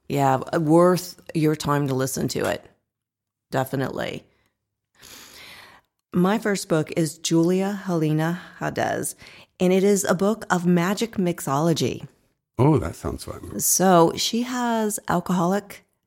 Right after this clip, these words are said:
Speaker 1: um, cocktails, but she also has non-alcoholic cocktails in her book, and they are loads and loads of fun. And when you go through her book,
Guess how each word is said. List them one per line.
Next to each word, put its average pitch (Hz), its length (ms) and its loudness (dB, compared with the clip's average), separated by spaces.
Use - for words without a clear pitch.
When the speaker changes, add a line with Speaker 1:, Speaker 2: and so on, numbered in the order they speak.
Speaker 1:
um, 175 260 0
cocktails, 247 600 -4
but 202 140 -4
she 220 160 -2
also 240 220 0
has 196 180 0
non-alcoholic 170 1080 2
cocktails 123 680 -8
in 165 120 -2
her 226 180 -2
book, 165 400 -4
and 220 240 4
they 214 120 4
are 208 160 2
loads 185 600 4
and 185 200 2
loads 180 240 2
of 175 100 -4
fun. 185 300 0
And 214 100 6
when 226 120 8
you 214 420 2
go 208 180 2
through 240 260 0
her 202 140 2
book, 147 460 -4